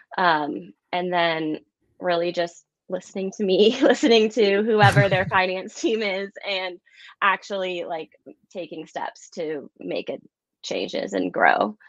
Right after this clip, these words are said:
Speaker 2: Accountability is a huge part of it, right? Same for our
Speaker 1: Yes, it's
Speaker 2: personal finance, right? Having a plan,
Speaker 1: Mm-hmm.
Speaker 2: sticking to it, and having some external accountability to stick to it.
Speaker 1: Yeah.
Speaker 2: Um, it, it, it's interesting, you know, because I, um, this morning we had a member of our B M H group.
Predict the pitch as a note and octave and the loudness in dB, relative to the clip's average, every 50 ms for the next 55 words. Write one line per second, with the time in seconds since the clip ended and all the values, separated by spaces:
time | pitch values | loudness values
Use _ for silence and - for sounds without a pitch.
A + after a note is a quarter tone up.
0 | - - - - - - - - - - - - - - - E3+ G#3 A3+ F#3 C3 | -20 -20 -20 -20 -20 -20 -20 -20 -20 -20 -6 -6 -6 0 2 4 6 6 6 6
1 | B2+ D3 D3+ C3 A#2 - A2 A2 A2+ G#2+ - - - D3 D3+ B2 G#2+ G2+ G2 - | 6 6 6 6 4 2 0 -2 -2 -2 -4 -4 -2 0 2 2 0 -2 -4 -6
2 | - G#2 G#2 G#2 A2 A2+ - - G#3 - A#2 A#2 F3 - C#3+ - - - D3 D3 | -6 -4 -2 0 0 0 0 0 0 0 2 4 4 4 4 2 4 6 6 6
3 | - - A#2 G#2 - - A2 G#2 G2+ G2 G2 - - - - G#2 G#2+ G#2+ G2+ G2 | 6 4 0 -2 -2 -2 -2 -2 -2 -2 -4 -6 -8 -6 -4 -2 -2 -2 -4 -4
4 | A2 A2 A2 A#2 A2+ G#2+ - - A2 A2 G#2+ G#2+ G#2+ G2+ - G3 F#3+ F3+ F3+ C#3+ | -4 -4 -2 -2 -4 -4 -4 -6 -4 -2 0 2 2 2 0 0 -2 -2 -4 -4
5 | G#2+ - - B2+ A#2 A2+ A2+ G#2+ - G#2+ G#2 G#2 A2 G#2 G#2 G#2+ G2+ G#2 - _ | -6 -2 0 2 2 4 2 0 -2 -2 -4 -4 -4 -4 -4 -6 -6 -8 -12 _
6 | - - - G#2+ G#2+ G2+ G2+ - - A2 G#2 G2+ - G#2+ - - A2 G#2 G2+ G2 | -4 -2 -2 -2 -2 -4 -8 -8 -6 -6 -6 -6 -8 -10 -8 -6 -6 -6 -6 -2
7 | G#2+ A#2 C3 E3+ D#3+ B2+ G#2+ G#2+ - - - G#2 - - - A2 A2 A#1+ - - | 4 6 6 6 6 4 2 0 -2 -4 -6 -6 -6 -4 -4 -2 -2 -2 -4 -6
8 | - _ _ _ _ _ _ _ _ _ _ - G#3+ F#3 E3 B2 A#2+ A#2 A#2 A#2 | -8 _ _ _ _ _ _ _ _ _ _ -2 2 4 6 6 6 6 4 2
9 | A2+ A2 - - - - - - - - - - _ _ - A3 G#3+ - - D#3+ | 0 0 -4 -10 -20 -20 -20 -20 -20 -20 -20 -20 _ _ -2 -2 -2 -2 -4 -8
10 | D#3+ - - D3 C#3+ - - C3 - D#3+ E3 - F#3+ E3 - - B2+ B2+ B2+ B2 | -2 4 4 4 4 4 2 2 4 2 4 4 4 2 2 2 4 4 6 6
11 | B2 A#2+ A#2+ A#2+ A#2+ - - B2 A#2 G#2+ - A2 A2 A2 A2 A2 A2+ A2 G#2+ G#2 | 6 4 4 2 0 0 -2 -2 -2 0 -2 -2 0 0 0 0 0 0 -2 -2
12 | G#2 G#2+ G#2+ G#2 - - _ _ _ _ - - _ _ - C3 B2 B2 A#2 - | -2 -2 -4 -6 -8 -10 _ _ _ _ -20 -20 _ _ -4 -2 -2 -2 0 2
13 | B2+ B2 B2 B2 A#2+ A#2 A2 A2 G#2+ G#2+ A2 A2 A2 A2 G#2+ G#2 G#2+ G#2 G#2 A2 | 2 4 4 4 2 2 0 0 0 0 0 0 0 0 -2 -2 -2 -2 -2 -2
14 | A2+ A2 G#2+ A2 A2+ A2+ - - - G#2+ G#2+ | -2 -2 0 0 -2 -4 -4 -4 -4 -4 -4